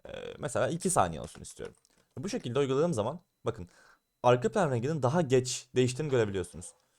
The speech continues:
Hatta gelip de arka planda beş saniye dersem bakın arka plan çok daha geç geliyor farkındaysanız. Bu şekilde farklı özelliklere farklı süreler de ekleyebiliyorum. Şimdi gelelim bu ease'e.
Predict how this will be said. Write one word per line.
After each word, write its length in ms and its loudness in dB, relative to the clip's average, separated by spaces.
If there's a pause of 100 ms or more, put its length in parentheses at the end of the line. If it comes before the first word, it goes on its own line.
(120)
Hatta 420 2
gelip 220 0
de 60 4
arka 180 2
planda 220 -4
beş 140 2
saniye 260 0
dersem 300 0 (120)
bakın 260 -8 (920)
arka 240 -4
plan 120 0
çok 200 -10
daha 100 4
geç 240 -2
geliyor 220 -4
farkındaysanız. 680 -10 (320)
Bu 80 -4
şekilde 420 -2 (200)
farklı 320 2
özelliklere 720 2 (160)
farklı 280 2
süreler 300 2
de 60 4
ekleyebiliyorum. 480 -2 (440)
Şimdi 180 -6
gelelim 300 2
bu 80 2
ease'e. 360 0